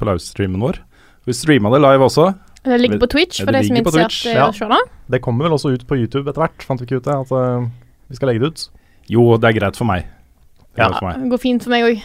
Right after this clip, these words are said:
Speaker 3: Jeg bare venter til etter jeg har klippet andre med
Speaker 1: Ja.
Speaker 3: å klippe cards.
Speaker 1: Litt mer tidløst, eh, kanskje.
Speaker 3: Ja.
Speaker 1: Ikke
Speaker 3: Ikke,
Speaker 1: fullt så
Speaker 3: ikke fullt så
Speaker 1: kritisk.
Speaker 3: nyhetsaktuelt.
Speaker 1: Nei.
Speaker 2: <laughs>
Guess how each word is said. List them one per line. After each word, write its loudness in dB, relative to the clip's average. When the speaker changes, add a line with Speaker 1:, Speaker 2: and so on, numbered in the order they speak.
Speaker 3:
Jeg 0
bare 0
venter -4
til -6
etter -10
jeg -4
har -4
klippet -6
andre -2
med 0
Speaker 1:
Ja. 2
Speaker 3:
å -2
klippe -2
cards. -4
Speaker 1:
Litt 0
mer 2
tidløst, -2
eh, 0
kanskje. -4
Speaker 3:
Ja. 0
Speaker 1:
Ikke -6
Speaker 3:
Ikke, 2
Speaker 1:
fullt -4
så -2
Speaker 3:
ikke 2
fullt -2
så -2
Speaker 1:
kritisk. 2
Speaker 3:
nyhetsaktuelt. -4
Speaker 1:
Nei. 2
Speaker 2:
<laughs> -2